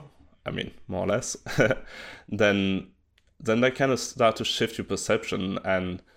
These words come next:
and you start to invest in resiliency rather than trying to just extract from it.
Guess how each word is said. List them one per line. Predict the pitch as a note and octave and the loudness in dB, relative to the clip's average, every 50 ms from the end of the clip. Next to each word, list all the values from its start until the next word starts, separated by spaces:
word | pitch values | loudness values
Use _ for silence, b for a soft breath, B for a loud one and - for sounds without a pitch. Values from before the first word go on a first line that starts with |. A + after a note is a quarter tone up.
| b b b b b b - | b b b b b b -2
and | G2+ G2+ G#2 | 0 0 0
you | G#2+ | 0
start | - - A2 G#2 - | 4 4 4 4 4
to | A2 | 0
invest | G2+ F#2+ F#2 F#2+ F#2 F#2 G2 F#2+ - - | -2 -2 -2 0 2 2 2 2 0 -4
in | G2 F#2+ F2+ | -4 -2 -2
resiliency | F2+ F2+ - G#2 A2+ B2+ A2 G2 F#2 - F2+ E2 | -2 0 2 2 4 4 2 0 0 -2 -4 -4
rather | E2 - G2 F#2 F2+ F#2 F2+ | -2 0 0 0 0 -2 -2
than | F#2+ F#2 F2 | -2 -4 -4
trying | - - - G2 F#2+ - | -6 -4 -4 -2 -4 -4
to | - - G2 F#2+ F#2+ F#2+ F#2+ - _ _ | -6 -6 -4 -4 -4 -4 -6 -8 _ _
just | - - - - - | -8 -6 -6 -6 -8
extract | - - - - - F#2+ - - | -8 -8 -2 2 2 2 2 0
from | - F#2+ F#2 | -4 -2 -2
it. | F#2+ F#2 - | -2 -2 -4